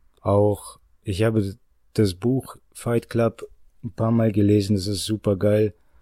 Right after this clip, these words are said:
Mag ich fast mehr als den Film. Aber ja, hm. Es wird einfach nur in Fight Club zwei wird, äh, stellt sich heraus, dass,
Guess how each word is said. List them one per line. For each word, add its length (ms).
Mag 300
ich 140
fast 340
mehr 160
als 160
den 160
Film. 420
Aber 240
ja, 240
hm. 240
Es 140
wird 160
einfach 220
nur 140
in 80
Fight 260
Club 220
zwei 360
wird, 400
äh, 200
stellt 340
sich 200
heraus, 400
dass, 420